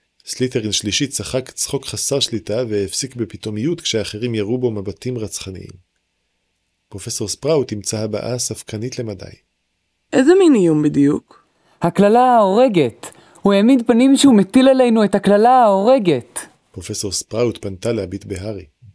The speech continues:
Speaker 2: "כן, איום מזעזע מילד בן אחת עשרה. אם כי זה באמת דבר שלא היית אפילו חולם לעשות, הארי פוטר."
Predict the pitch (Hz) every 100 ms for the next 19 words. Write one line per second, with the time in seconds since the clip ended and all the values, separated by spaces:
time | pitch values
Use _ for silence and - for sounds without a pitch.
0 | _ _ - 285 247 160 165 - _ _
1 | - 202 226 240 190 185 170 214 190 180
2 | 170 156 147 - 180 - - - - _
3 | _ _ _ _ 240 247 269 220 185 180
4 | 185 202 185 170 180 180 160 - 139 170
5 | 180 175 165 - 165 - 151 185 185 143
6 | - 180 - - 160 147 170 -